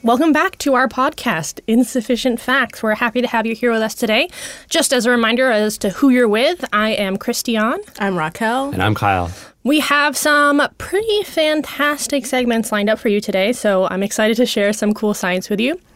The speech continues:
Speaker 1: Um, just to give you the lowdown on our, our structure for the day, uh, we're gonna start out with our recent headlines, talking to you about the economic cost, kind of the cost of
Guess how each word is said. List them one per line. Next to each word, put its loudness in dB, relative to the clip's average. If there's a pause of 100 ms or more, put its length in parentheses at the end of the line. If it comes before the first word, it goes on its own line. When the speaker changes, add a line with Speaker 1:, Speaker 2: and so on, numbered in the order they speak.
(500)
Speaker 1:
Um, 4
just 2
to 2
give 4
you 4
the 2
lowdown 2
on -2
our, -2
our 0
structure 0
for -2
the 0
day, 0 (400)
uh, 2
we're 2
gonna 2
start 0
out 2
with 0
our 2
recent 0
headlines, 0
talking 0
to -4
you 4
about 0 (420)
the 0
economic 0
cost, 0
kind 0
of 0
the -2
cost -2
of -4